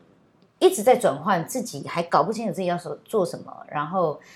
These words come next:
一直在转换这个，不管是行业别还是转-，转换公司，我觉得变动太大，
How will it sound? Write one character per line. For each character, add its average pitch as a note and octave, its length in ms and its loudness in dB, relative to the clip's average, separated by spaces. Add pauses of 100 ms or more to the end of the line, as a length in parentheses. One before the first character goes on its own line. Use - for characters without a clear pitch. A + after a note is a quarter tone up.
(180)
一 A#3+ 120 0
直 F#3+ 100 0
在 A3 140 4
转 D3+ 260 -4
换 D#3+ 380 0
这 E3 160 -2
个， C#3 240 -2
不 - 160 -8
管 C3+ 200 -2
是 D#3 300 -4
行 E3 300 -4
业 B3 160 6
别 C#3 420 -2 (300)
还 - 120 -10
是 F3 160 -2
转-， C3+ 320 -4 (140)
转 C3+ 140 -6
换 E3+ 200 -4
公 G#3+ 220 2
司， G3+ 460 -2 (400)
我 G3 100 2
觉 B3 160 4
得 B3+ 180 2 (380)
变 C#4 220 2
动 A#3+ 160 0
太 A3 180 -2
大， F3+ 380 0